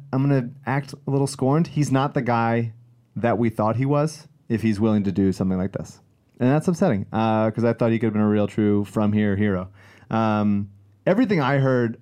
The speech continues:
and I was worried about this, you know, Elton and Josh Harris and everybody were saying, like, "We're going to the luxury tax, happy to do it, we wanna spend, we wanna spend." And everything I heard was saying that they were, that the Sixers were giving, were offering Jimmy the five-year f-, full max, which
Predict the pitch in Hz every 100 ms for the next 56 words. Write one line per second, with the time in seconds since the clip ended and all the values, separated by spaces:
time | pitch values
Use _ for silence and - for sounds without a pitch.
0 | 131 131 131 110 127 120 110 104 107 98
1 | 123 101 120 143 127 117 110 98 - -
2 | - - - - - - - - - -
3 | _ _ - 131 127 131 120 131 123 123
4 | 117 113 123 117 110 104 113 127 123 117
5 | 113 107 107 117 107 - 113 120 110 110
6 | 110 113 104 113 104 117 110 110 110 104
7 | - 107 104 - - 117 113 147 180 196
8 | 175 170 160 139 151 139 120 120 120 107
9 | - 120 120 113 139 127 101 117 107 123
10 | 113 110 101 107 - 131 120 127 120 113
11 | 101 107 104 101 95 - 101 98 95 -
12 | - _ - 98 92 - - - - 120
13 | 113 - -